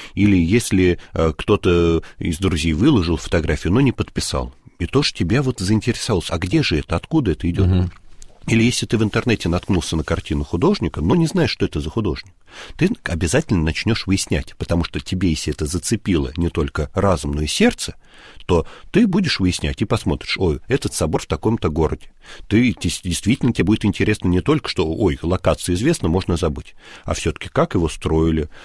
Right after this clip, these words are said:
Speaker 1: а, как это сложилось, э, при каком там, возможно, правителе. Э, тоже, если ты не знаешь, э, художника, ты будешь выяснять, что за картины, что это вот такое влияние, как, э,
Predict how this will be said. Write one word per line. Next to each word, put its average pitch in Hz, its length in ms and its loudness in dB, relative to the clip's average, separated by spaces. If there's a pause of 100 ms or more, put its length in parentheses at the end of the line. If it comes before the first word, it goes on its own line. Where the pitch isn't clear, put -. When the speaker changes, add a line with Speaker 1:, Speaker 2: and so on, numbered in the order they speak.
(140)
Speaker 1:
а, 76 400 0
как - 280 0
это 92 120 -2
сложилось, 82 720 0
э, 78 120 -2 (220)
при 85 100 0
каком 110 300 2
там, 82 180 2
возможно, 82 400 0
правителе. 78 640 -2 (380)
Э, 87 180 0
тоже, 123 240 0
если 117 220 -2
ты 127 120 0
не 117 420 4
знаешь, 120 440 0 (200)
э, 101 200 2
художника, 123 580 2
ты 104 140 0
будешь 127 260 0
выяснять, 87 300 0
что - 140 -4
за 139 100 -2
картины, 82 540 0
что - 180 0
это 127 160 0
вот 90 240 -4
такое 117 260 2
влияние, 80 640 2 (340)
как, - 300 2
э, 92 160 6